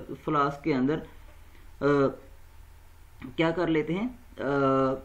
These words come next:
इतना quantity of ethyl alcohol या हमारे पास जो भी ether होगा या benzene होगी, जो argon solvent होगा, जो हमने क्या किया होगा,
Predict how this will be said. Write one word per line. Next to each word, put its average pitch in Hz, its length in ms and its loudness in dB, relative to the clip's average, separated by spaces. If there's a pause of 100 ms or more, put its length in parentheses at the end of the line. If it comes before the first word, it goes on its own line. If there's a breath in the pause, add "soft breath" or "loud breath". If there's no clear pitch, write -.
(500)
इतना 208 600 0
quantity 147 520 0
of 151 100 -2
ethyl 143 460 0
alcohol 143 360 -2
या 147 120 0
हमारे 139 180 -2
पास 143 200 -2
जो 151 160 2
भी 147 180 0
ether 147 420 -4
होगा 139 300 0
या 139 120 2
benzene 139 440 -2
होगी, 135 260 -2
जो 135 160 0
argon 131 420 -2
solvent 131 380 -2
होगा, 135 200 -2
जो 135 140 -2
हमने 131 240 0
क्या 135 200 -6
किया 131 240 -4
होगा, 120 280 -6